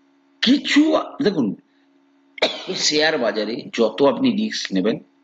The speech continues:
তত বেটার রিটার্ন। এই নয় সব পয়সা লাগিয়ে দেবেন। আপনি ধরুন, আপনার পয়সার মধ্যে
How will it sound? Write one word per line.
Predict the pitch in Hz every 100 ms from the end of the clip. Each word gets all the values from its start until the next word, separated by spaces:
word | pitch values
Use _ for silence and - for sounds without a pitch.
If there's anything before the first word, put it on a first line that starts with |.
| _ _ _
তত | - 127 196
বেটার | 190 123 113 98
রিটার্ন। | - 98 - 127
এই | 165 202
নয় | 123 - _ _ _ -
সব | - 131 - -
পয়সা | 165 147 190
লাগিয়ে | 107 80 85
দেবেন। | 87 87 - _ _ - - _
আপনি | - - 156
ধরুন, | 175 175 196
আপনার | 190 143 165 -
পয়সার | - 110 156 147
মধ্যে | 120 101 - 175